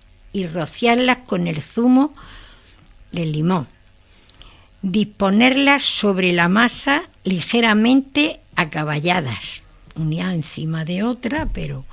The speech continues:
dejándole su espacio. Polvorear el resto del azúcar, cocerlo cada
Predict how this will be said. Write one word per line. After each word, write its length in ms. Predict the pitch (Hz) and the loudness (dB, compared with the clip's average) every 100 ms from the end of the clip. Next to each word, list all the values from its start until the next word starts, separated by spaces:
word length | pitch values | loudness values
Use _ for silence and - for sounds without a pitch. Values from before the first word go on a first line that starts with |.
| - - - - | -20 -20 -20 -10
dejándole 560 | 175 - 202 196 185 170 | -6 -2 0 0 -2 -4
su 220 | - 156 | -6 -8
espacio. 580 | 135 - - - - - - - - - _ _ | -8 -12 -16 -16 -20 -20 -20 -20 -20 -20 _ _
Polvorear 840 | - 185 185 180 180 208 240 262 233 - _ - | 2 4 4 2 0 2 6 6 4 0 _ -2
el 160 | 180 | 0
resto 480 | 180 214 - - 202 | 2 0 -2 -4 -2
del 220 | 180 165 | 0 0
azúcar, 720 | 151 - 240 247 247 277 349 - _ _ _ - - _ | -2 -4 -4 -2 -2 -4 -4 -16 _ _ _ -20 -20 _
cocerlo 760 | - 170 - - 240 208 175 160 | -2 -2 -2 0 2 2 0 0
cada 340 | 170 165 175 | -2 -2 -6